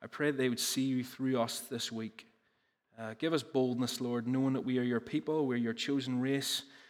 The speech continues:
you're this, we're a kingdom of priests, and we're a holy nation, and that we are your treasured possession. Thank you that your cross shows us that we are your treasured possession. This is the price you paid for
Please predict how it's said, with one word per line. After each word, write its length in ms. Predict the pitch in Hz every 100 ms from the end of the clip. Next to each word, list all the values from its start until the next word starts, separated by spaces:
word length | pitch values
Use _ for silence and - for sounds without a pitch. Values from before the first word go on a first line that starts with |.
| _ 110
you're 80 |
this, 280 | 113 - - -
we're 220 | 127 117
a 80 | 110
kingdom 400 | - 147 143 131
of 120 | -
priests, 380 | - 143 135 -
and 180 | 120 117 - - 117
we're 80 |
a 20 | 120
holy 280 | - 147
nation, 360 | 135 127 - 127
and 100 | 120
that 120 | 123
we 200 | 135 156
are 220 | 127 123
your 200 | 120 117
treasured 440 | 113 - 117 117 113
possession. 480 | 113 110 110 - 113
Thank 220 | 135 143
you 60 | 139
that 80 | 131
your 140 | 120
cross 360 | 117 - 113 117
shows 420 | - 135 135 120
us 400 | 98 - - - - _ _ _ _ _ -
that 80 |
we 160 | 107 127
are 40 |
your 160 | 120 113
treasured 400 | - 120 123 117
possession. 540 | 117 104 104 - 107
This 200 | 120 127
is 80 | 135
the 80 | 123
price 400 | - 120 120 -
you 60 | 120
paid 280 | - 107
for 140 | -